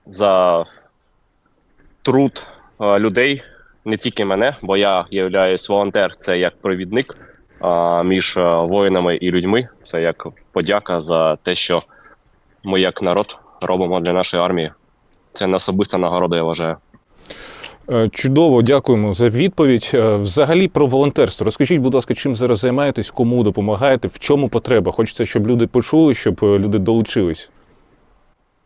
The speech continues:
Speaker 1: О, потреби не змінилися. Насамперед, нагальні потреби, це як і було: це автомобілі, це, е, дрони. Дронів треба багато, дро-, дрони потрібні різні:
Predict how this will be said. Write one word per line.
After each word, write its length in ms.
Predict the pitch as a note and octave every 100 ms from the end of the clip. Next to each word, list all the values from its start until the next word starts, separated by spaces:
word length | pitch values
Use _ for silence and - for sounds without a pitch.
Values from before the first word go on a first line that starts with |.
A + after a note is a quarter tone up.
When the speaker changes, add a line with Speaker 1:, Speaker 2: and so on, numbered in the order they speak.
| _ _ _ _ _
Speaker 1:
О, 720 | - B2+ C3 B2+ B2 A#2+ A#2 A2+ A2+ - - - -
потреби 400 | C3 A#2+ F3+ F3+
не 120 | F3
змінилися. 500 | D3+ D#3 F#3 A3+ -
Насамперед, 440 | C3 C#3+ C3 C3 C3
нагальні 300 | B2 B2+ B2+
потреби, 400 | A#2+ B2+ A#2 A#2
це 200 | - A2
як 200 | G#2+ A#2
і 40 |
було: 340 | G#2 G#2+ G#2+
це 140 | G2 G#2+
автомобілі, 580 | - A2 G#2+ A2+ G#2+ G2+
це, 180 | -
е, 640 | G2+ G2 F#2+ F#2 F#2 F#2 E2+ -
дрони. 520 | G2 F#2+ F#2 G2 C3+ - - _ _ _
Дронів 380 | G2 A2 G#2 G2
треба 280 | - G2 F2+
багато, 420 | F#2 F#2 G2 G2
дро-, 300 | F#2 G2 G#2+
дрони 340 | F#2 G#2 G#2+ F#2+
потрібні 460 | F#2 - F#2+ F#2+
різні: 400 | A2 F3 D3 C#3+